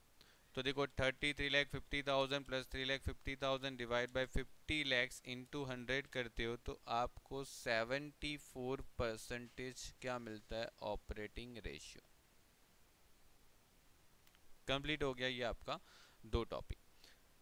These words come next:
थर्ड टॉपिक क्या पूछा है, ठीक है, थर्ड आपको पूछा है rate of return on capital employed, ठीक है, rate of return on capital employed,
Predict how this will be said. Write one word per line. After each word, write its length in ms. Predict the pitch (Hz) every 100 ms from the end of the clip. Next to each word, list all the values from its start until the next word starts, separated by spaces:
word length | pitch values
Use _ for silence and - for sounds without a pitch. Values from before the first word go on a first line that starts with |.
| - - - - - -
थर्ड 340 | 151 175 190
टॉपिक 400 | 175 170 170 170 -
क्या 160 | 156 156
पूछा 300 | 143 - 101
है, 120 | 82 - - - - -
ठीक 120 | - 127
है, 60 | 101
थर्ड 240 | - 156 175
आपको 320 | 160 - 165
पूछा 360 | 156 151 147 147
है 160 | 156
rate 420 | 147 156 151 160 156
of 240 | 151 143 -
return 440 | 131 - 151 156 - -
on 280 | 127 143 151
capital 580 | - 120 - 127 117 123
employed, 380 | 104 85 82 71 - - -
ठीक 140 | 123 139
है, 120 | 113 - - - -
rate 360 | 110 143 151 151
of 240 | 151 143
return 340 | 131 131 143
on 160 | 139 139 131
capital 560 | 120 113 139 143 143
employed, 420 | 147 143 147 151